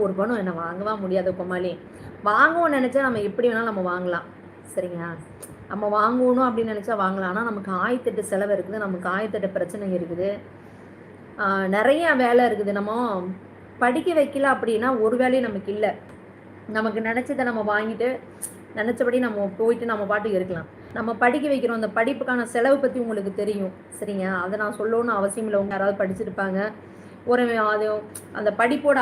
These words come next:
அருமை, அதோட வேல்யூ, அதுக்கு எவ்வளவு பணம் செலவாகும் அப்படிங்கிறது உங்களுக்கு தெரியும். அதனால தான் நான் எதுவுமே எடுக்காம இருக்கேன். நான் எல்லாம் போட்டு பார்த்துட்டேன். தங்க பிரேஸ்லெட்ல இருந்து இந்த கையில நாலு மோதிரம், இந்த கையில ஒரு நாலு மோதிரம், பதைக்கும் செயின்,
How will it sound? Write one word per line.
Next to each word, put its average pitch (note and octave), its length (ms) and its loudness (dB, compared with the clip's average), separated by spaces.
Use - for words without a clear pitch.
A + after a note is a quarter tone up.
அருமை, B3 300 2
அதோட G#3+ 240 0
வேல்யூ, A#3+ 320 2
அதுக்கு G#3+ 260 -2
எவ்வளவு B3+ 240 0
பணம் A3+ 260 -2
செலவாகும் A3 640 0
அப்படிங்கிறது C4 500 2
உங்களுக்கு A3 340 2
தெரியும். G#3+ 300 0
அதனால A#3 260 -4
தான் C4+ 160 0
நான் A#3 140 2
எதுவுமே A#3 280 -2
எடுக்காம A3+ 380 -2
இருக்கேன். G#3 240 -4
நான் A3 140 0
எல்லாம் D#4+ 260 -2
போட்டு D4+ 240 2
பார்த்துட்டேன். A#3 420 -2
தங்க C#4 320 2
பிரேஸ்லெட்ல C#4+ 680 2
இருந்து B3+ 200 6
இந்த C4+ 140 2
கையில C#4+ 220 2
நாலு B3 260 4
மோதிரம், C4 320 2
இந்த B3+ 180 2
கையில B3+ 240 4
ஒரு A3+ 140 0
நாலு A#3 220 2
மோதிரம், A3+ 300 0
பதைக்கும் C#4 520 4
செயின், A#3+ 340 2